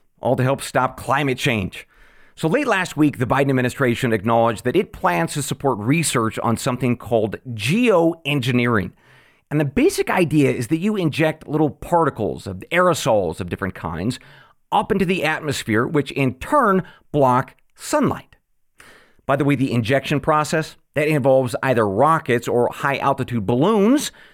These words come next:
that have canisters that release the stuff at a desired elevation. Unfortunately, though, the science behind this is very weak. And by that, I mean the unintended side effects. So, for instance, it can cause unexpected droughts in some regions.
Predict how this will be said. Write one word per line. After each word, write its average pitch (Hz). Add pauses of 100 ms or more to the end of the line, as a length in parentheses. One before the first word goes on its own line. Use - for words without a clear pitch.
that 127
have 143
canisters 135
that 120
release 120
the 117
stuff 110
at 101
a 95
desired 104
elevation. 104 (960)
Unfortunately, 262
though, 165
the 151
science 233
behind 156
this 127
is 117 (160)
very 175
weak. 131 (300)
And 107
by 160
that, 127
I 123
mean 113
the 113
unintended 113
side 151
effects. - (600)
So, 135
for 143
instance, 147
it 139
can 127
cause 117
unexpected 110
droughts 127
in 151
some 151
regions. 151